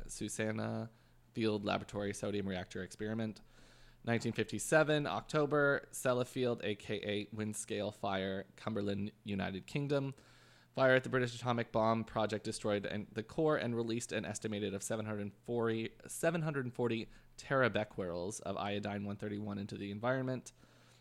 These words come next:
Rudimentary sto-, smoke filter constructed over the main outlet chimney successfully prevented a far worse radiation leak and ensured minimal damage. January third, nineteen sixty-one, Idaho Falls, Idaho.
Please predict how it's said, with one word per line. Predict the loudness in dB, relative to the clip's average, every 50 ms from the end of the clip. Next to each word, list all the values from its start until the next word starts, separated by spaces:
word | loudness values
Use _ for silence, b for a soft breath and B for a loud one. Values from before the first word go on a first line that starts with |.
| b b _ 0
Rudimentary | 2 4 4 4 2 2 0 0 0 0 0
sto-, | 0 0 0 0 0 0
smoke | -2 -2 0 0 0 0 2
filter | 0 0 2 0 -2
constructed | -2 -2 -4 -2 -2 -2 0 0 -2 -2 2
over | 2 2 2 2
the | 2 2
main | 2 2 2 2 0 0 0 0
outlet | -2 0 0 -2 -4 -4
chimney | -4 -4 -2 -2 0 0 0 0 -2 -4
successfully | -6 -6 -8 -6 -4 -4 -4 -4 -4 -6 -8 -6
prevented | -6 -6 -6 -6 -6 -6 -6 -6
a | -8 -8
far | -6 -4 -4 -4 -4
worse | -6 -8 -10 -8 -8
radiation | -8 -6 -6 -4 -4 -4 -6 -6 -6 -4
leak | -4 -4 -4 -4 -4
and | -4 -4
ensured | -4 -4 -6 -8 -10 -10 -10 -8
minimal | -6 -4 -2 -2 -2 -2 -2
damage. | 0 -2 0 0 0 -2 -2 -4 -8 -14 -18 b b b b b b b b b b b b b b b 0
January | 2 4 4 6 8 8 8 6
third, | 6 4 6 8 8 8 8 6 6 4
nineteen | 2 2 2 2 0 -2
sixty-one, | -2 -2 -4 -2 -2 0 2 4 4 4 4
Idaho | 4 4 4 4 4 2 0
Falls, | 0 2 2 4 4 4 2 0
Idaho. | 0 0 2 2 0 0 0 -2 -2 -2 -4 -6